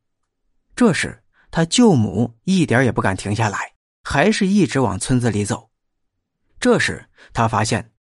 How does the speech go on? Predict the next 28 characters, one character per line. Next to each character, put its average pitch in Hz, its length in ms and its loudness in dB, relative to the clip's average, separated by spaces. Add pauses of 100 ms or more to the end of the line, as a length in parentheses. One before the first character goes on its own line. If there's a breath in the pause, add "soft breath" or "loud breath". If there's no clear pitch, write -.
(140)
右 226 280 4
边 160 160 0
的 156 60 0
那 175 140 0
个 160 100 0
小 101 220 -2
孩 98 300 -4
子 180 220 -2 (160 soft breath)
跟 135 160 2
着 127 80 4
他 117 140 0
舅 127 180 2
母 98 260 -4
还 120 280 -4
在 135 120 0
一 110 160 0
起 104 160 -2
走。 - 280 -10 (1300)
最 220 180 2
后 - 320 -2 (240 loud breath)
临 175 260 4
走 104 220 0
进 151 180 2
村 220 240 2
子 233 100 2
的 135 120 0
时 113 120 -4
候， - 300 -6